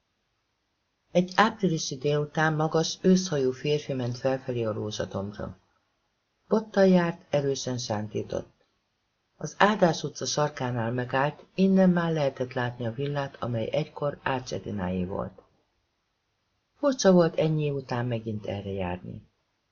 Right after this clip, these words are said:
Mintha minden teljesen megváltozott volna errefelé, csak a hatalmas vadgesztenyefák nem.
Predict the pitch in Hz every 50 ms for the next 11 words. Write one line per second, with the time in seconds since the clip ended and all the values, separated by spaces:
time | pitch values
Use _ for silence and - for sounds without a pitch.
0 | _ _ _ _ _ _ _ _ _ 190 185 185 190 190 196 226 240 220 190 190
1 | 175 156 185 165 165 165 151 - - 135 127 135 135 131 - 135 127 123 123 120
2 | 117 - 117 117 - - 120 117 117 110 107 123 127 131 127 - - 135 135 143
3 | 143 - _ _ _ _ _ _ _ _ - 208 - 220 214 208 - 233 - -
4 | 202 196 185 175 165 - - 156 156 - - 135 123 - - 120 120 120 113 -
5 | - 110 107 101 - - 104 98 98 101 - -